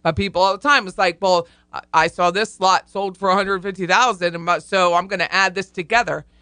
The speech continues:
You're just trying to make it work 'cause that's what you want. You want your house to be worth nine hundred thousand and it's worth four. It's just the way it is.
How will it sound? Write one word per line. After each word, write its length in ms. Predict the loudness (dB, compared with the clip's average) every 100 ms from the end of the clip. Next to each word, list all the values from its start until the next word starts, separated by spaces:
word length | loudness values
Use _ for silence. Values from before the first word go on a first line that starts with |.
| _ _
You're 120 | -6 -6
just 200 | -6 0
trying 180 | 0
to 60 | 0
make 200 | -4 -6
it 120 | -2
work 240 | 0 0 -2
'cause 140 | -8
that's 200 | -6 -6
what 160 | -12 -12
you 80 | -20
want. 680 | -10 -6 -6 -8 _ -20 -20 _ _ _ _ -4
You 120 | -2
want 440 | -2 -4 0 0 0
your 140 | -2 0
house 400 | 2 2 -2 -16
to 60 |
be 140 | -12 -8
worth 320 | -6 -6 -6
nine 220 | -6 -6
hundred 280 | -8 -10 -6
thousand 380 | -2 -2 -2 -14
and 80 | -16
it's 140 | -10
worth 200 | -10 -10 -14
four. 380 | -14 -14 -18 -20 _ _ _ _ -18
It's 200 | -18 -18 -20
just 180 | -20 -10
the 60 |
way 160 | -4 -4
it 80 | -4
is. 420 | -8 -10 _